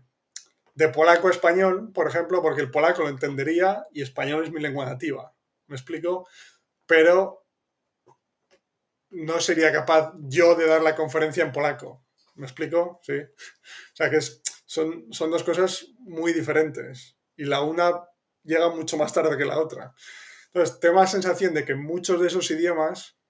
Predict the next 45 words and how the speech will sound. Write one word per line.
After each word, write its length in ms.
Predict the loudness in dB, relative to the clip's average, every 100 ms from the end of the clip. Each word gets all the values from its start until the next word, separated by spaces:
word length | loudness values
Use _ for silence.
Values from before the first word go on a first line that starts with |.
| _
o 20 |
sea, 160 | -6 -6
me 200 | -6 -4
refiero 320 | -4 0 4
a 60 | 4
lo 100 | 2
que 120 | 0
no 80 | 2
haya 160 | 2
vídeos 560 | 2 0 0 0 -8 _ _ _ _ _ _ _
o 100 | -6
entrevistas 640 | -4 -2 0 0 0 -2
con 120 | -2 -4
ella 300 | 0 0 4
para 240 | 2 2
preguntarle, 920 | 0 -4 -4 -2 2 4 4 2 -10 _ _ _ _ _ _ _ _ _ _
em, 720 | -4 -2 -2 -4 -6 -10 -14 -18 _ _ _ _
cuáles 320 | 4 4 4
de 60 | 0
esos 220 | -2 -2
idiomas 540 | -2 0 2 0 2
habla 240 | 0 2 2
realmente. 880 | 4 4 2 -4 -4 2 2 2 -4
Bueno, 200 | 2 4
ya 240 | 6 4
en 80 | 2
el 140 | -2 0
libro 260 | 2 2
comenta 460 | 0 -2 -2 -4 -6
que 80 | -6
los 180 | -8
que 80 | -4
habla 460 | -2 2 2 2 0
con 140 | -8
fluidez, 380 | -6 -4 -4 -4
yo 120 | -4
creo 160 | -4 -2
que 60 |
eran 220 | -2 -2 -6
seis 280 | -6 -6
o 80 | -6
siete, 400 | -6 -8 -8 -12
que 80 | -8
hablaba 320 | -4 -2 -2
de 320 | -2 -6 -10